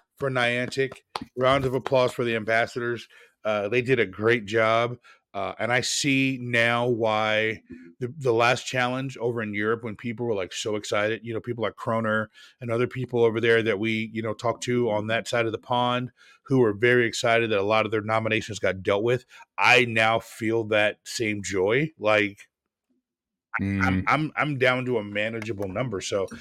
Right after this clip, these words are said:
Speaker 1: I mean, this challenge was great. So thank you to all the people at Niantic. Thank you to all the ambassadors for all the things that you do. We've talked to a couple of the ambassadors in the last couple of weeks. So we appreciate everything you're doing,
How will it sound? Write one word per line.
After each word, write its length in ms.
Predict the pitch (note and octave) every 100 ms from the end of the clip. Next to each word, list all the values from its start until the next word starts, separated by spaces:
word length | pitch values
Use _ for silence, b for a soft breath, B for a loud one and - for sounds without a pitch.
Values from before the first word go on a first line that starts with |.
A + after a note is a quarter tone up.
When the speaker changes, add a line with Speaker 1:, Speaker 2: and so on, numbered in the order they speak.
| B -
Speaker 1:
I 60 | A#2+
mean, 100 | A#2+
this 160 | D3+
challenge 380 | - E3 D3 A2+
was 160 | G2+ G#2
great. 320 | A2 B2+ G#2+
So 100 | B2
thank 360 | - C3+ B2+ C3
you 120 | B2+
to 120 | -
all 300 | G2+ A2+ A#2+
the 160 | A#2 G2+
people 340 | B2 A2 A#2
at 80 | F#2
Niantic. 520 | G2 A#2+ C#3 D3 C3+
Thank 200 | C3 A2
you 80 | A2
to 60 | G#2+
all 140 | G2+
the 140 | F#2 F2+
ambassadors 720 | E2+ G#2+ A2+ - B2 A#2+ - b b _
for 180 | B2
all 140 | G#2 G#2+
the 60 | G2+
things 260 | A2 G2
that 120 | G#2 G2
you 100 | F#2+
do. 360 | B2+ C3+ C3
We've 160 | A2 G2+
talked 260 | B2 A#2 -
to 80 |
a 60 | A2+
couple 320 | - B2 C3
of 80 | A#2+
the 140 | B2
ambassadors 720 | A#2+ B2 B2 A#2+ C3 C3 B2 - B B -
in 100 | C3
the 120 | A#2+
last 300 | B2 B2+ -
couple 220 | B2+ A#2
of 60 | A2+
weeks. 340 | B2 B2 -
So 180 | - G2+
we 200 | G2 A#2+
appreciate 600 | G#2+ - B2 A#2 B2+ B2
everything 360 | A2+ A#2+ A#2 A#2+
you're 100 | A2+
doing, 500 | A2+ B2 A#2+ A#2+